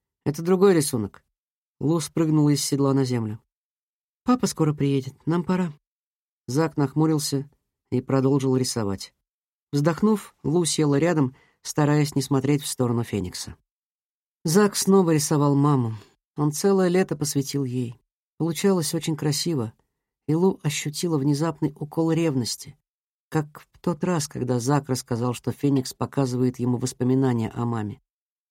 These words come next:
Отчасти она надеялась, что после снятия проклятия он покажет их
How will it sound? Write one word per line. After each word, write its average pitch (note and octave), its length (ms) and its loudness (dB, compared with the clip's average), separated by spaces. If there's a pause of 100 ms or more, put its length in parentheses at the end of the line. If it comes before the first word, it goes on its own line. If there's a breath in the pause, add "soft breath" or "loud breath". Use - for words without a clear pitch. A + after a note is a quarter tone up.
(440)
Отчасти G3 540 0
она E3 160 2
надеялась, E3 500 2
что - 180 -12
после D3+ 320 -2
снятия D#3 420 0
проклятия D3 680 -2 (360)
он D3+ 180 0
покажет D3+ 560 -2
их C#3 280 -4